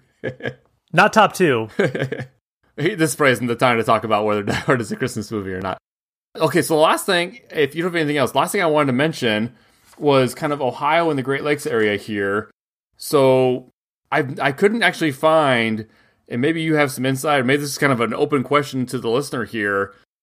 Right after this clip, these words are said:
Speaker 1: Innovation coming out of the Great Lakes area is kind of unreal. So Edison, uh, like you said, born in Ohio, raised in Michigan. Henry Ford, a Michigan guy.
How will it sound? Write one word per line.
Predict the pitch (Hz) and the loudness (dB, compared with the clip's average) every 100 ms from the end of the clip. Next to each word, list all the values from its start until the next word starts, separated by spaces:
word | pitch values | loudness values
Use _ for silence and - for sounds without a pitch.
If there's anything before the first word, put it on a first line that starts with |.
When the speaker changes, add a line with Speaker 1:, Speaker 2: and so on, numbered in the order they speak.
| _ | _
Speaker 1:
Innovation | - 160 226 143 151 190 165 135 117 110 113 117 _ _ | -2 2 4 4 4 2 0 0 0 0 -2 -4 _ _
coming | - 131 160 190 196 220 | -6 -2 -2 -4 -6 -8
out | 104 113 | -2 0
of | 139 | 0
the | 156 | -4
Great | 127 107 113 131 | -2 0 0 0
Lakes | 113 147 - | -2 -2 -4
area | - 107 98 98 98 101 - _ - | 0 0 2 2 2 0 -2 _ -6
is | 127 123 | -4 -4
kind | - - 151 180 | -10 -6 -4 2
of | 160 135 131 | 4 4 2
unreal. | 127 117 110 131 107 98 92 90 _ _ _ _ - | 2 2 0 0 2 0 -2 -6 _ _ _ _ -8
So | - 139 131 123 123 - - _ | 2 4 6 4 2 -2 -10 _
Edison, | 123 156 170 - 147 127 123 131 131 _ _ _ - | -2 0 0 0 0 2 2 0 -4 _ _ _ -2
uh, | 117 117 123 | 2 2 2
like | 123 113 | 0 -2
you | 113 | -2
said, | 123 117 110 | 0 0 0
born | 120 127 | 0 2
in | |
Ohio, | 120 113 113 120 | 2 2 2 4
raised | 110 120 127 | 2 0 0
in | |
Michigan. | 110 101 98 110 123 - _ _ _ | -4 -4 -4 -4 -4 -8 _ _ _
Henry | 120 139 139 | 0 2 0
Ford, | 143 127 123 | 0 2 2
a | 113 | 2
Michigan | 110 - 117 104 | -2 -2 -4 0
guy. | 98 98 113 | 2 2 0